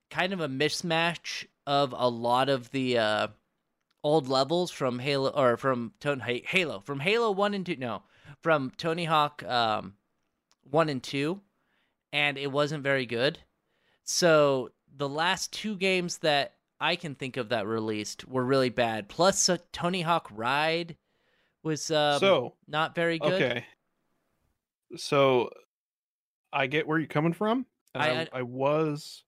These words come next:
Speaker 2: I was very much in the same boat.
Speaker 1: But the people who are making it
Speaker 2: are Vicarious Visions.
Speaker 1: Yes, and they're really good. They, aren't they the people who have been doing really good ports for, uh, like,
Speaker 2: They did the
Speaker 1: like,
Speaker 2: Spyro remake.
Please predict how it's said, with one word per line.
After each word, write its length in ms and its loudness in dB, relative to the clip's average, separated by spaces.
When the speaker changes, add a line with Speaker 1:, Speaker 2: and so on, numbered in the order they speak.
Speaker 2:
I 40 -4
was 220 0
very 200 0
much 240 -2
in 60 -2
the 60 -4
same 220 -2
boat. 220 -2
Speaker 1:
But 200 2
the 80 -2
people 340 0
who 80 2
are 140 4
making 340 0
it 200 -4
Speaker 2:
are 180 2
Vicarious 640 0
Visions. 400 -12
Speaker 1:
Yes, 500 -4
and 160 -2
they're 200 2
really 360 -2
good. 380 -4
They, 160 -2
aren't 260 0
they 160 0
the 120 -4
people 400 2
who 100 4
have 120 4
been 160 0
doing 240 4
really 240 6
good 180 0
ports 420 0
for, 360 4
uh, 440 2
like, 220 0
Speaker 2:
They 200 0
did 180 -4
the 140 -12
Speaker 1:
like, 160 4
Speaker 2:
Spyro 200 2
remake. 360 -6